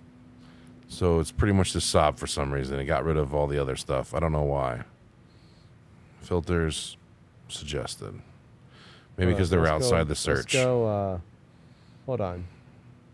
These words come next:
Speaker 2: Go, go back
Speaker 1: Should we
Speaker 2: to
Speaker 1: go to cars dot com or something like that and
Speaker 2: No,
Speaker 1: see
Speaker 2: go
Speaker 1: if
Speaker 2: back
Speaker 1: there's
Speaker 2: to filters. Just
Speaker 1: What about this?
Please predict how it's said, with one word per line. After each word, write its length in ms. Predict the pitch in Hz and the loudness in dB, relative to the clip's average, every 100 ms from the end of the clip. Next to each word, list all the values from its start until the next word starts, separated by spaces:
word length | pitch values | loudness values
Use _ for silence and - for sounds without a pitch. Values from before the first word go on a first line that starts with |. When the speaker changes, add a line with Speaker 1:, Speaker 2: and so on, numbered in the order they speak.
| - - - - | -20 -20 -20 0
Speaker 2:
Go, 220 | 156 170 | 2 4
go 220 | 127 165 | 4 4
back 320 | 139 139 131 - | 6 4 4 4
Speaker 1:
Should 120 | 127 | 6
we 60 | |
Speaker 2:
to 40 | 180 | 6
Speaker 1:
go 60 | 226 | 6
to 40 | |
cars 300 | 135 110 110 | 6 6 6
dot 160 | 123 107 | 2 2
com 260 | 87 95 | 2 2
or 60 | 107 | 2
something 300 | 127 113 117 | 2 0 2
like 180 | 117 113 | 2 4
that 160 | 120 | 2
and 80 | 113 | 4
Speaker 2:
No, 80 | 117 | 4
Speaker 1:
see 80 | 120 | 6
Speaker 2:
go 60 | |
Speaker 1:
if 60 | 135 | 6
Speaker 2:
back 160 | 147 - | 6 4
Speaker 1:
there's 40 | |
Speaker 2:
to 100 | 131 | -2
filters. 680 | 104 117 107 107 98 - - - - - - - - - - - - - - - - - - | 0 0 0 -4 -10 -14 -20 -20 -20 -20 -20 -20 -20 -20 -20 -20 -20 -20 -20 -20 -20 -20 -10
Just 160 | 147 90 | -2 2
Speaker 1:
What 100 | 107 | 8
about 260 | 113 107 | 8 8
this? 240 | 101 92 | 4 2